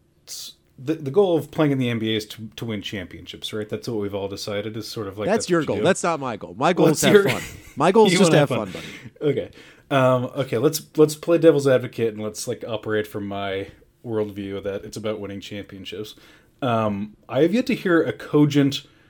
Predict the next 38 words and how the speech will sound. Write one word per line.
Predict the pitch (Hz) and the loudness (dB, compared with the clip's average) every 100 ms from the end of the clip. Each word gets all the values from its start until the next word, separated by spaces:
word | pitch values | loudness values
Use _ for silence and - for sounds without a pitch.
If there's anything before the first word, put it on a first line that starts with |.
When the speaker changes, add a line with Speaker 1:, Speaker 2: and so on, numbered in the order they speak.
| _ | _
Speaker 1:
strategy | - - 139 123 117 101 95 92 - _ _ _ - | -16 -10 -4 -2 -2 -6 -10 -14 -16 _ _ _ -4
of | 110 107 104 | -2 -2 -4
where, | 110 120 131 | -6 -2 -2
how | - - 139 | -2 0 2
we | 143 | 4
get | 135 - | 2 0
to | |
championship | 117 - 120 117 - - | -2 -6 -6 -6 -8 -8
levels | 104 107 101 98 98 98 - - | -6 -6 -6 -10 -8 -10 -12 -16
with | 123 117 110 104 - | -18 -6 -4 -4 -4
D'Angelo | 113 107 104 101 | -6 -4 -4 -4
Russell | 98 92 104 95 | -4 -6 -6 -6
as | 92 | -6
our, | 98 92 92 92 - _ _ _ _ _ _ _ _ - | -6 -6 -6 -10 -14 _ _ _ _ _ _ _ _ -10
as | 110 | -8
our, | 98 92 | -6 -6
like, | 92 95 90 - 117 - | -8 -8 -10 -16 -18 -8
best | 104 - | -8 -8
player | - 95 85 | -8 -8 -8
on | |
our | 80 | -12
team. | 82 67 71 - _ _ _ | -16 -16 -18 -20 _ _ _
I, | 123 147 | 2 4
I've | 139 147 135 | 6 4 4
still | - 180 170 | 2 4 6
yet | 151 | 4
to | 135 | 2
hear | 127 | 0
that, | 117 110 | 2 0
because | 104 123 110 | -2 -2 -2
if | 117 | -2
the | 131 | 0
next | 147 156 - - 127 _ _ - | 2 0 -4 -14 -16 _ _ -6
like, | 147 113 - _ 123 | 0 2 0 _ -10
the | 123 | -6
next | 139 139 | -4 -4
round | 123 127 131 | -2 0 2
of, | 117 113 - | 0 -2 -8